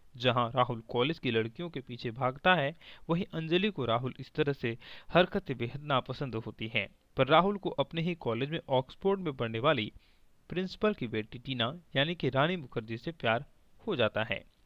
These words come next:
इस मूवी को आप पूरा देखोगे। दोस्तों, अगर आप शाहरुख खान के सबसे बड़े फैन हैं तो इस वीडियो को लाइक कर दीजिएगा, क्योंकि इस वीडियो में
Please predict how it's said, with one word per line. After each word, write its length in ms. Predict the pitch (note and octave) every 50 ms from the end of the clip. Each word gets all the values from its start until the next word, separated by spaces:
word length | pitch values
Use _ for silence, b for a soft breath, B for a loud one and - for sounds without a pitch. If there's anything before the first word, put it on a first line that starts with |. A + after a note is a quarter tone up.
| _ -
इस 220 | E3 E3 - -
मूवी 160 | F#3 F#3 A3
को 140 | A3 - F#3+
आप 300 | - - A#2+ B2 C3+ - -
पूरा 220 | B2+ A#2+ A#2+ A#2
देखोगे। 380 | A2+ A#2 A#2+ - F#3 F3+ E3+ F3 - - _ -
दोस्तों, 520 | _ _ _ F3 F3 - - - A3 G#3+
अगर 180 | - G3 G3 F#3+
आप 160 | F#3+ G#3 -
शाहरुख 440 | - - B2+ A2+ A2+ C3+ - - -
खान 180 | D3+ D3+ D#3+
के 160 | E3 - F3+
सबसे 400 | D#3+ - - B2 A2 - - E3
बड़े 220 | D#3 D#3+ E3 E3+ E3
फैन 400 | C#3+ - - - A#2 A#2 B2 C3
हैं 200 | B2+ D3 E3 G#3+ - _ _ _ -
तो 60 | - C#3+
इस 160 | C#3 - -
वीडियो 220 | D#3 D#3 F#3 F#3+
को 120 | - G3+ E3+
लाइक 320 | B2+ G#2+ G#2+ A2 A2+ -
कर 140 | - G#2+ G#2+
दीजिएगा, 480 | G2 - G2+ E2+ - - - - - _ _ - _ _ _ _ _ _ _ _
क्योंकि 260 | - F3 F3+ F#3 G#3+
इस 200 | G#3+ F#3+ - -
वीडियो 260 | C3+ B2 A#2 C#3+ D#3+ E3+
में 220 | C#3 A2+ F#2 -